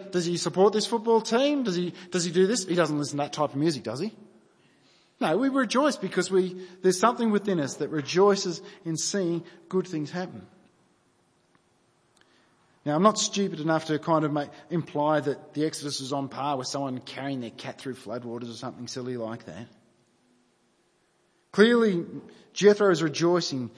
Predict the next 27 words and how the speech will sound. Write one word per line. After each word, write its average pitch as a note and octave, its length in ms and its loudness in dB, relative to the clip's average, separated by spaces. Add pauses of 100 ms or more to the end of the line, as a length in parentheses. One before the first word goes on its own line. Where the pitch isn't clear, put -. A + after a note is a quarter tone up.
(160)
more G#3+ 260 4
than A#3+ 120 0
just G3+ 200 -2
the F3+ 80 0
fact E3 240 -2
that D#3+ 80 -6
he D3 60 -6
thinks, D3+ 320 -4
"Oh, D#3 60 2
this C#3+ 220 -4
is A2 120 -8
good, D#3 160 -2
it's - 200 -10
nice C#3+ 300 -6
that, G3+ 120 -10 (200)
that B2 120 -16
people B2+ 240 -6
got A#2 200 -6
out." A#2+ 300 -6 (580)
There's C3 140 -8
something D3 280 -4
far E3 500 0
more, D3+ 240 -2 (460)
far D3 440 -2
more C#3+ 200 -4
significant C3+ 560 -6
happening. A#2+ 340 -10